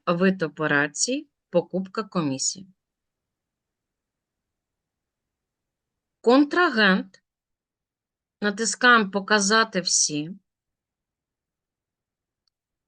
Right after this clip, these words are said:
Постачальники відкриваємо. І вибираємо постачальника тов «Консул». Якщо ви все зробили правильно,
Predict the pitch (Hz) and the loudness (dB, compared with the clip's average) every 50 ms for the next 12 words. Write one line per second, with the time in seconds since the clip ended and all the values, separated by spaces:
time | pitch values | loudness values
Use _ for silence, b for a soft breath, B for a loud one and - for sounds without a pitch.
0 | _ _ _ _ _ _ _ _ _ _ _ _ - 226 277 269 - - - 226 | _ _ _ _ _ _ _ _ _ _ _ _ -4 -2 -2 -2 -2 -4 -4 -2
1 | 202 - - - 196 175 170 165 165 165 175 190 - - 196 196 196 196 - - | 0 0 0 2 4 4 4 2 2 0 -4 -6 -6 -6 -6 -6 -6 -8 -10 -8
2 | - 196 202 190 196 196 196 196 202 208 208 _ _ _ _ _ _ _ _ _ | -6 -6 -4 -2 -2 -2 -4 -4 -6 -10 -16 _ _ _ _ _ _ _ _ _
3 | _ _ _ _ _ _ _ _ _ _ _ _ _ _ _ _ _ _ _ _ | _ _ _ _ _ _ _ _ _ _ _ _ _ _ _ _ _ _ _ _
4 | _ _ _ _ _ _ _ _ _ _ _ _ _ _ _ _ _ _ _ 190 | _ _ _ _ _ _ _ _ _ _ _ _ _ _ _ _ _ _ _ 2
5 | 190 196 202 196 196 202 202 196 190 185 185 190 185 180 185 - - 185 180 185 | 2 2 4 4 6 6 8 8 6 6 2 0 -2 -4 -4 -4 -4 -2 -2 0
6 | - - 220 240 262 269 277 269 - - 277 277 285 _ _ - 175 202 208 - | -2 -2 -2 -2 -2 -2 -4 -4 -4 -4 -4 -4 -6 _ _ -4 -4 -4 -4 -10
7 | _ - 160 160 165 160 - - 170 165 175 - _ _ _ _ _ _ _ _ | _ -10 -8 -8 -8 -8 -10 -10 -12 -12 -14 -16 _ _ _ _ _ _ _ _
8 | _ _ _ _ _ _ _ _ _ _ _ _ _ _ _ _ _ _ _ _ | _ _ _ _ _ _ _ _ _ _ _ _ _ _ _ _ _ _ _ _
9 | _ _ _ - 190 202 202 - - 240 226 220 196 190 - 208 190 185 180 180 | _ _ _ 2 2 2 4 2 2 2 2 2 0 0 0 0 0 0 -2 -2
10 | 165 160 165 160 160 151 - - 147 139 135 139 143 139 151 156 175 233 | -2 -2 -2 -2 -2 -4 -6 -8 -8 -8 -6 -6 -6 -6 -6 -6 -8 -10